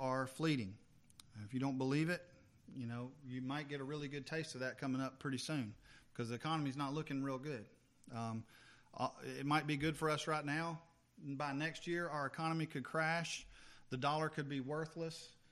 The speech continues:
I don't know about you. That impacted me pretty, pretty bad. You know, if the dollar became worthless, I don't know about you.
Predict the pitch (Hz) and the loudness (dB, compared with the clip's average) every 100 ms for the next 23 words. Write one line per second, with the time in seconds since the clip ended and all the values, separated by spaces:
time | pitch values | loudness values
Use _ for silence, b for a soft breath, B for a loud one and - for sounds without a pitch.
0 | b 127 151 151 147 143 165 143 151 147 | b -2 0 2 2 2 0 2 2 0
1 | 139 147 139 156 156 131 127 - 135 123 | 0 0 2 0 0 -2 -2 -4 -4 -2
2 | 123 123 143 - - - 135 127 - 127 | -2 -2 -4 -10 -20 -10 -4 -4 -2 2
3 | 131 127 123 123 131 120 123 117 147 - | 4 4 0 -2 0 2 0 -2 -8 -10
4 | - 117 123 131 139 135 135 165 | -12 -8 -4 -2 -4 -4 -4 -4